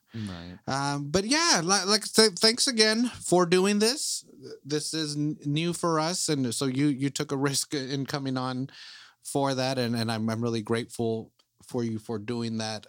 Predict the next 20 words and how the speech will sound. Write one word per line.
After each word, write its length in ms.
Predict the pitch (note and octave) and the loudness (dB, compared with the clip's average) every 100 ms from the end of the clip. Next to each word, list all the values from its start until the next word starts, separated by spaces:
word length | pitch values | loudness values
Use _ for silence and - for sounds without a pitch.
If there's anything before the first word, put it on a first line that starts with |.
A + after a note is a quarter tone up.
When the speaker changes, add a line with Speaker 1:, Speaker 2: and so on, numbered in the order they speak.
| - | -6
Speaker 2:
and 320 | A2 G#2 G#2 - - - | -4 -2 -6 -8 -20 -10
I 60 | A#2 | -4
really 300 | A#2 A2+ A2+ | -2 -2 -4
hope 420 | - A#2 G#2+ - - | -4 -4 -4 -10 -10
that 160 | A2 G#2+ | -10 -6
this 200 | A2+ - | -6 -6
helps 540 | - A#2 - - - _ _ _ _ - | -6 -8 -8 -10 -12 _ _ _ _ -8
inform 600 | G#2+ - B2 B2 A#2 A2 | -8 -8 -8 -6 -4 -2
more 220 | A2 A2 | -4 -4
people. 420 | G#2+ A2+ G#2+ G#2+ | -6 -8 -6 -4
Like 180 | G#2 G2 | -4 -6
I 40 | G2+ | -8
said, 180 | G#2 | -8
we 160 | G#2 G#2 | -6 -4
are, 180 | G2+ G2+ | -6 -8
we're 120 | - A2 | -10 -8
not 220 | A2+ A#2 | -8 -10
trying 460 | - A2+ G#2+ G#2+ G2+ - - - | -10 -8 -4 -6 -6 -14 -20 -14
to 80 | - | -8
sway 640 | - A#2+ A#2 A2+ G#2+ G2 | -6 -4 -2 -2 -4 -8